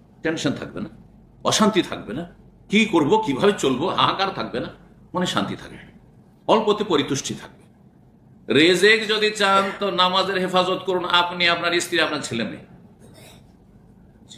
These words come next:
এটি হচ্ছে আপনার দায়িত্ব। সুতরাং এর জন্য করণীয় কি? নামাজ পড়বেন,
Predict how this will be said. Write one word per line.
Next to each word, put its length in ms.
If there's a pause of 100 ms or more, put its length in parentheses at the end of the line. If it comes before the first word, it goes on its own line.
(800)
এটি 200
হচ্ছে 520 (760)
আপনার 380
দায়িত্ব। 360
সুতরাং 720
এর 140
জন্য 200
করণীয় 400
কি? 280 (440)
নামাজ 340
পড়বেন, 400